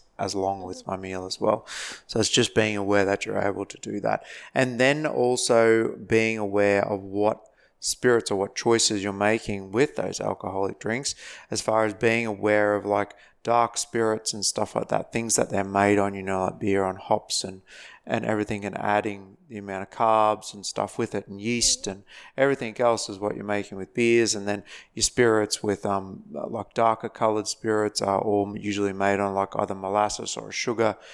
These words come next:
Speaker 1: you know, as a base, as a syrup,
Speaker 2: Mm.
Speaker 1: stuff this, and then being aware that your, your white spirits, your see-through spirits, are usually, like, lower calorie density. So, so it's potentially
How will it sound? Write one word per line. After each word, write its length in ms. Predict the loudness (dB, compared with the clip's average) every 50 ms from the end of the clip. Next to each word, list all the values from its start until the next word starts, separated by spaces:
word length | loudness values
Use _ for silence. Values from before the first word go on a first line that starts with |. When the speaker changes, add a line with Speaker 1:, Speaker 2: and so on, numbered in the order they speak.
| -20 -20 -20 -20 _ _
Speaker 1:
you 100 | -10 -6
know, 440 | -6 -4 -4 -4 -4 -6 -6 -4 -4 -2
as 160 | 0 0 -2
a 40 | -2
base, 420 | -4 -2 0 0 2 2 0 0 -2
as 200 | -2 -4 -4 -2
a 40 | -2
syrup, 300 | -2 0 0 -2 0 0
Speaker 2:
Mm. 40 |
Speaker 1:
stuff 220 | 0 0 0 0 0
this, 180 | -2 -2 -2 -4 -8 -12 -20 -10 -4
and 160 | -4 -2 0 2
then 160 | 2 2 2
being 160 | 2 0 0
aware 280 | 2 2 4 4 4 4
that 140 | 2 2
your, 320 | 0 0 0 0 0 -4 -6 -6
your 200 | -6 -6 -6 -4
white 360 | -2 0 2 2 2 2 -2 -8 -18
spirits, 540 | -16 -16 -12 -6 -4 -2 -2 -2 -4 -6 -8
your 80 | -6 -4
see-through 320 | -4 -4 -4 -6 -6 -6
spirits, 360 | -8 -4 -4 -4 -4 -2 -4 -6
are 60 | -6
usually, 400 | -6 -6 -6 -4 -2 -2 0 0
like, 280 | 0 -2 -2 -4 -6
lower 520 | -6 -2 0 2 2 4 4 2 2 0 -2 -6 -18 -20 -20 _ _ -8
calorie 440 | -2 -2 0 0 -2 -4 -4 -6 -8
density. 480 | -8 -10 -8 -6 -6 -6 -6 -6 -6
So, 320 | -4 -4 -2 -2 -2 -4 -4 -4
so 160 | -4 -4 -4 -4
it's 100 | -6 -8
potentially 880 | -10 -12 -6 -2 0 0 0 0 0 0 2 2 2 2 0 0 -4